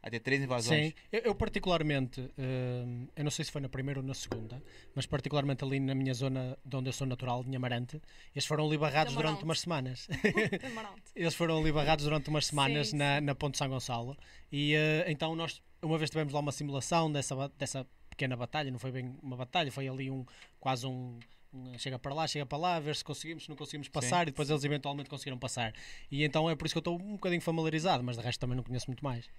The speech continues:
Speaker 3: Sim, as in-, eh, pronto, as invasões francesas realmente são invasões francesas. E
Speaker 1: Sim.
Speaker 3: nós éramos aliados da Inglaterra, sempre fomos.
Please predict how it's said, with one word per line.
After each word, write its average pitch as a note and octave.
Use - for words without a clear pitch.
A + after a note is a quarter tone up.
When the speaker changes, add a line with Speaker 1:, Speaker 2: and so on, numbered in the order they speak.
Speaker 3:
Sim, D4+
as D4
in-, B3
eh, B3
pronto, G3
as G#3+
invasões G#3+
francesas A3+
realmente A#3
são A#3
invasões G3+
francesas. -
E A3
Speaker 1:
Sim. A#2+
Speaker 3:
nós B3
éramos A#3+
aliados A#3
da A3+
Inglaterra, E4
sempre -
fomos. D4